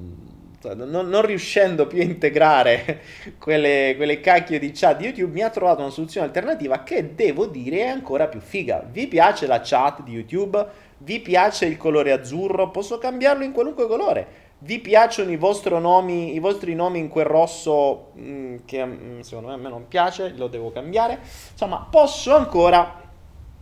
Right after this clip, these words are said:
posso cambiare un po' di roba. Stiamo facendo un po' di test anche sulla chat. Per adesso più o meno si legge, c'è il vostro avatar,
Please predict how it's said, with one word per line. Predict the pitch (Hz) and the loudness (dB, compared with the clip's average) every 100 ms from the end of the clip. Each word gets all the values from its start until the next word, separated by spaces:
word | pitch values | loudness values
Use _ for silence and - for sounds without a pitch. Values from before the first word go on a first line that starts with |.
| - - - - - - - | -18 -18 -20 -20 -18 -18 -8
posso | 175 160 | -6 -2
cambiare | 160 156 147 | -2 2 0
un | 139 | 0
po' | 135 | -4
di | 120 | -2
roba. | 107 117 | -2 -2
Stiamo | 165 160 | 0 -2
facendo | 160 156 151 | -2 -6 -6
un | 143 | -4
po' | 156 | -4
di | 156 | -2
test | 156 160 151 | 0 0 0
anche | 156 147 147 | -4 -2 -6
sulla | - 175 185 | -2 -2 0
chat. | - 151 127 131 | 2 0 -2 -8
Per | - 160 | -2 0
adesso | 156 156 139 - 131 117 | 2 0 0 -4 -10 -8
più | 151 | -6
o | |
meno | 156 135 | -6 -6
si | 139 196 | -6 -2
legge, | 180 131 120 | 0 0 -2
c'è | 117 147 | -8 -8
il | 135 | -6
vostro | 151 151 175 | -8 -6 -2
avatar, | 156 117 110 110 | -2 -2 -4 -6